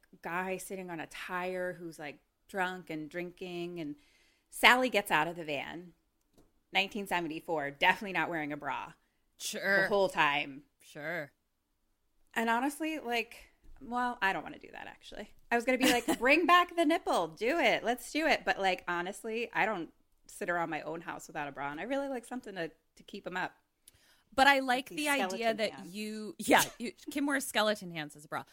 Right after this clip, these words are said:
Speaker 2: But here's what I do like. I like the idea of, like, you would like to wear a bra because it's comfortable for you.
Speaker 1: Yes.
Speaker 2: Like,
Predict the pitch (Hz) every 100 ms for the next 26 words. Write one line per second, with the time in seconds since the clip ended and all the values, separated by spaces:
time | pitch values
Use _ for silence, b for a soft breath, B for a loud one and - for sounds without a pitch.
0 | B B _ 294 302 302 370 302 262 233
1 | 254 320 226 92 76 - - 226 226 226
2 | - 240 214 214 202 202 196 180 175 -
3 | _ _ _ _ _ 202 196 240 294 285
4 | 269 226 214 - 214 202 190 190 202 196
5 | 196 - 196 202 - - 180 208 214 247
6 | - 269 294 320 349 359 165 170